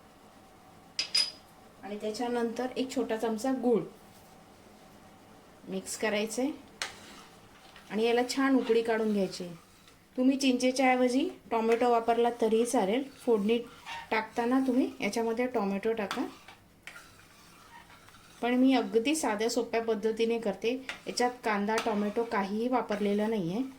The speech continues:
आता याला छान उकळी काढून घ्यायची. डाळीला छान उकळी आली आहे. आता आपण याच्यामध्ये कोथिंबीर टाकून घेऊया. तुमच्याकडे जर ओलं खोबरं असेल तर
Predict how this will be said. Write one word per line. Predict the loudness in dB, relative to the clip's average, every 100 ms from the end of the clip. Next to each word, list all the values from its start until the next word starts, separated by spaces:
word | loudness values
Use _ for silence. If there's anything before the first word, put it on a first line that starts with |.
| -20 -20 -12 -8
आता | 0 2 4
याला | 4 2 0
छान | -2 0 2 2 2
उकळी | 2 0
काढून | 2 0 0 0
घ्यायची. | -2 -2 -4 -6 -10 -20 -20 -20 _ -20 -20 -20 -20 _ _ _ _ -20 _ _ _ _ -20 -20 -16 -4
डाळीला | 2 4 4 2
छान | -2 0 2 4 2
उकळी | 4 4
आली | 4 4 0
आहे. | 0
आता | -2 -2
आपण | -2 -2
याच्यामध्ये | -2 0 -2 0 0
कोथिंबीर | 0 -2 -2 2 2
टाकून | 2 -2 -2
घेऊया. | 0 0 0 -6 -8 -18 -20 _ _ _ -20 -20 _ _ _
तुमच्याकडे | -4 0 2 4
जर | 4 4
ओलं | 6 4 4 4
खोबरं | 4 4 4
असेल | 4 2 2
तर | 0